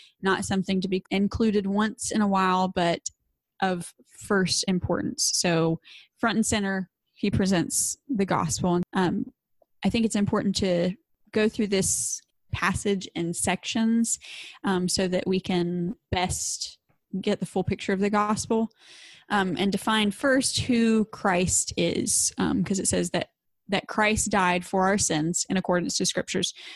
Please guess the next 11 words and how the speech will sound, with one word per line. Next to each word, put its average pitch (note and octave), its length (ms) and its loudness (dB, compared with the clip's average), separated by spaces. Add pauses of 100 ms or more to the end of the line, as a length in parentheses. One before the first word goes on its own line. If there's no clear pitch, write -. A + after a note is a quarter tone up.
So G3 180 0
who A#3+ 220 2
is F#3+ 360 2
Christ? - 640 -2 (520)
Well, G3 80 -6
Christ A3+ 500 0
is F#3+ 480 2
God G3 320 2
incarnate, F#3 580 -2 (420)
truly A#3+ 240 4
God, F#3 360 2